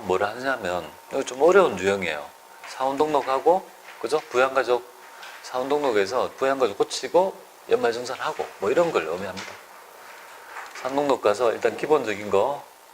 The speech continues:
정영희 씨에 있죠. 부양가족 고칩니다. 아, 이걸 뭐 일일이 다 입력하는 거네요. 지금 보니까 기본 공제 대상자가 아니라도 반드시 뭡니까?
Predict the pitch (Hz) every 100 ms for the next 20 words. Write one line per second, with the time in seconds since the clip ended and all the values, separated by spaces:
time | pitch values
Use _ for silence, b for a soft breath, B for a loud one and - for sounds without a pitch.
0 | - 90 - 120 123 127 117 104 131 127
1 | - 104 92 120 92 - 73 76 - -
2 | 113 110 107 113 123 - - 90 - -
3 | - - B B - 107 113 127 110 87
4 | 87 147 160 - 82 113 160 160 131 120
5 | 87 92 156 - B B B B B -
6 | - 127 147 135 110 90 85 - 147 160
7 | 135 123 113 113 113 123 139 139 123 85
8 | 87 120 151 143 82 98 117 135 - 78
9 | 78 80